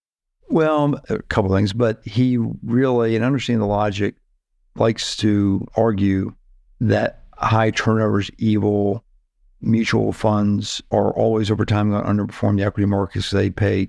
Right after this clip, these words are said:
commissions, taxes, da, da, da, da. And I could make a compelling argument just looking at Maverick data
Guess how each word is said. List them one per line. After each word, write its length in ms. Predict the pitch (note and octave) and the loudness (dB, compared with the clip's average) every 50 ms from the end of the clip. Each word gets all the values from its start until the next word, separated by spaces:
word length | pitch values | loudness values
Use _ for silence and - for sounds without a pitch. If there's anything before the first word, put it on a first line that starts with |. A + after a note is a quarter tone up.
| - - - | -6 -12 -20
commissions, 800 | - - - A2+ G#2 F#2+ - - G2+ G2 G2 F#2+ F#2+ F#2 - - _ _ _ _ _ _ _ _ _ - | -10 -4 -2 0 0 0 0 0 0 2 2 0 0 -2 -4 -8 _ _ _ _ _ _ _ _ _ -4
taxes, 840 | - A#2 A#2 A2 G#2+ - - - A2+ G#2+ G2+ G2+ G2 G2 G2 F#2+ - | -2 0 0 0 0 -2 -2 -2 0 2 2 2 2 0 0 -2 -2
da, 140 | - G#2 G#2+ | -2 -2 0
da, 100 | G#2+ F#2+ | 2 2
da, 180 | F#2 F#2+ F#2+ | 2 2 0
da. 220 | G2 G2 G2 G2 - - _ _ _ _ _ _ _ _ _ _ _ - | 0 0 -2 -2 -4 -8 _ _ _ _ _ _ _ _ _ _ _ -2
And 540 | - A#2+ A2+ A2 G#2+ G#2 G2+ G2+ G2+ - - - - | 0 0 2 2 2 2 2 0 0 -2 -4 -6 -2
I 120 | - G#2 | -2 -2
could 220 | G2+ - - G2+ G2 | 0 0 0 0 0
make 240 | G2+ G2 - - | 0 -2 -2 -2
a 80 | G#2 G2+ | -4 -2
compelling 400 | - - G2 G#2 G2+ G2+ G2+ G2+ | -2 0 0 0 0 0 0 0
argument 380 | F#2+ G#2 G#2 F#2+ G2 F#2+ G2 G#2 | 0 0 0 0 0 -2 -2 -2
just 200 | G2+ F#2 - G#2 | -4 -2 -2 -2
looking 240 | G2+ G2 G2 F#2 | -2 0 0 0
at 140 | G2 G2 G#2 | 0 0 -2
Maverick 500 | A2+ G#2+ A2+ A#2+ B2 A#2 B2 A#2+ - G2 | -2 -2 0 0 -2 -2 -2 -4 -4 -4
data 420 | F#2+ G2 G2 F#2+ G2+ F#2+ F#2+ G#2 | -4 -2 -2 0 0 -2 -4 -4